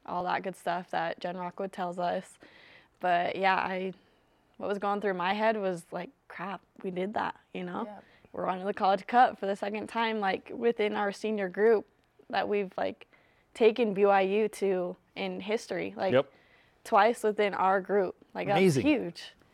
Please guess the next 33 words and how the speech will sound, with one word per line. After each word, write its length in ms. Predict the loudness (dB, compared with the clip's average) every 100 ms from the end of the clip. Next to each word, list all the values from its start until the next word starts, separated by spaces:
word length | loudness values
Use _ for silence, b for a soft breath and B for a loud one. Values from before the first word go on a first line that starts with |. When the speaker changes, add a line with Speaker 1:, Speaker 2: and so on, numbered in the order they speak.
| b b b
Speaker 1:
Our 140 | -4 -2
core 240 | 0 -2
group 280 | 0 0 0
is 120 | -4
just 160 | -4 -2
awesome, 400 | -4 -2 -4 -4
and 400 | -4 -6 -10 -14 _ _
seeing 380 | -8 -4 -2 -2
that 160 | -2 -2
all 180 | -2 -2
happen 360 | -4 -4 -4
again, 380 | -8 -6 -6 -6
it 40 | -6
was 120 | -6
just, 440 | -6 -8 -12 -20 _ _ _ _ _ _ _ -10
it's 220 | -8 -4
just, 260 | -4 -6 -6
like, 180 | -6 -6
a 60 |
wonderful, 640 | -8 -8 -12 -10 -8 -8 -12 _ _ _ -16
um, 240 | -14 -14 -8
feeling. 300 | -8 -8 -10 0
Speaker 4:
You 80 |
Speaker 3:
You're, 100 | 4
Speaker 4:
mentioned 180 | 4 6
you 40 | 6
Speaker 3:
you're 20 | 8
Speaker 4:
got 100 | 10
Speaker 3:
undoubtedly 340 | 10 8 8
Speaker 4:
emotional. 80 | 2
Speaker 3:
the 60 | 2
greatest 340 | 0 0 -2
group 240 | -8 -10